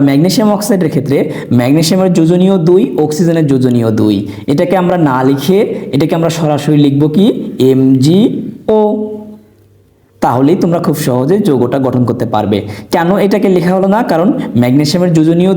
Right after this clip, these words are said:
দুই, অক্সিজেনের যোজনীয় দুই। যদি কখনো যোজনী তিন তিনও হয়, তাহলেও লিখব না। যদি কখনো যোজনী চার চার হয়, তাহলেও লিখব না। সহজভাবে যোজনী যদি একই হয়, তাহলে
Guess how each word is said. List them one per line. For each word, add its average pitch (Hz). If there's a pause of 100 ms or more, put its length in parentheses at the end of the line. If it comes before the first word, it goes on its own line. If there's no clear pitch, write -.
দুই, 180 (280)
অক্সিজেনের 175
যোজনীয় 127 (100)
দুই। 101 (440)
যদি 165 (180)
কখনো 170 (200)
যোজনী 156 (120)
তিন 180 (120)
তিনও 185 (100)
হয়, 165 (240)
তাহলেও 143
লিখব 135 (120)
না। 107 (320)
যদি 151
কখনো 175 (100)
যোজনী 170 (120)
চার 156 (120)
চার 175 (120)
হয়, 175 (240)
তাহলেও 135
লিখব 107 (120)
না। 104 (380)
সহজভাবে 147 (420)
যোজনী 156
যদি 190 (220)
একই 220 (100)
হয়, 143 (320)
তাহলে 143